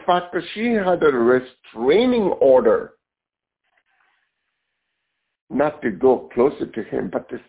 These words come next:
ten-year-old boy kept bugging and bugging and bugging. And so finally she caved in and she went and res-,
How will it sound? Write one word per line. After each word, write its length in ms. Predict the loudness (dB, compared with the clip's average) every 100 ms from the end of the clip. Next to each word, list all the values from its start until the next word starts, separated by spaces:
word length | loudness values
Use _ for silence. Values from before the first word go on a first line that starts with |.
| _
ten-year-old 640 | -14 -6 -6 -2 -2 -4
boy 320 | -2 -2 -2 -6
kept 160 | -10 -12 -14 _ -8
bugging 560 | -6 -6 -10 -10 -8
and 220 | -8 -10 -10
bugging 420 | -8 -8 -8 -10
and 240 | -10 -10 -8
bugging. 400 | -8 -8 -12 -20 _ _ _ _ _ _ _ _ _ _ _ _ _
And 180 | -6 -6 -2
so 380 | 2 2 2 -6 _ _ _ _
finally 580 | 0 2 2 0 0 -2 -4
she 160 | -12 -12 -18 -6
caved 440 | 0 2 0 -4 -10 -2
in 340 | 2 2 2
and 120 | -2 -2
she 120 | -4
went 520 | -4 2 2 2 0 -2
and 240 | -2 -2
res-, 280 | 0 -2 -4